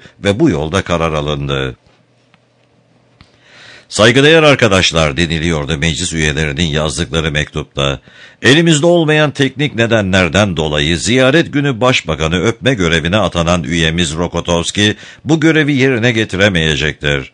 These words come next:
Ancak samimi karşılaşmanın heyecanla beklenmesi ve bu uğurda hummalı bir faaliyet gösterilmiş olması göz önünde tutularak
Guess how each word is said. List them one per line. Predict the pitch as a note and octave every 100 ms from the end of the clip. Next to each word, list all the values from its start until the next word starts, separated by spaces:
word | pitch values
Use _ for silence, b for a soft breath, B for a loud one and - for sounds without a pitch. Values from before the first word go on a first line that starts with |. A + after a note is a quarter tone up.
| B B B B B
Ancak | E2 F#2 F2+ G2+
samimi | - G#2 G#2+ G#2+ C3+
karşılaşmanın | D#3+ F2 D#2+ F2 F2 F2 D#2+ A2
heyecanla | G2 B2 G#2 A#2 D#3 A#2 F2
beklenmesi | E2+ E2+ E2+ D#2 E2+ D2+ E2+ F2+ B B B
ve | A#2+ B2+
bu | F#3+ D#3+
uğurda | D3 D3+ D3
hummalı | A#2 C#3+ B2+ C3 A#2 D3+
bir | C3 A2+
faaliyet | A2+ A2+ F#2+ A#2+ C3+
gösterilmiş | A2+ - G#2 G2+ B2+ G2
olması | E2 D2+ D#2+ G2
göz | F2+ D3+ G#2
önünde | F2 E2 E2
tutularak | - D#2+ E2 D2+ E2+ A2